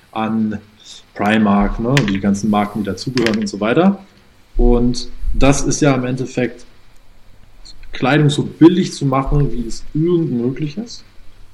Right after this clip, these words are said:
um die dann fast schon zum Selbstkostenpreis, also mit ganz geringen Margen rauszuhauen,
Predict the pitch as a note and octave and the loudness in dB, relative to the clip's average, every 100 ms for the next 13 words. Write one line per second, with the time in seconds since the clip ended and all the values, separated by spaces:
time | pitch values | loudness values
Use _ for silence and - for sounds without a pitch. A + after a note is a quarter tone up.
0 | - - _ - - _ - C#3+ C#3+ C#3 | -20 -20 _ -20 -20 _ 0 4 6 6
1 | C#3 C3+ - - E3+ - - D3 C3+ C3+ | 4 2 0 0 0 -2 0 0 0 -2
2 | - A#2+ A#2+ C3+ - A#2 - G#2+ - A#2+ | -4 -2 0 0 -2 -6 -6 -8 -6 -4
3 | A#2 A#2+ A#2 - D#3 D#3+ - C#3 C#3 C3 | -4 -4 -4 -4 -2 -4 -4 -2 -2 0
4 | B2 A#2 A#2 A2 C3+ - D3 D3 E3+ G3+ | 0 -2 -2 -2 -2 -2 -2 -2 -2 -2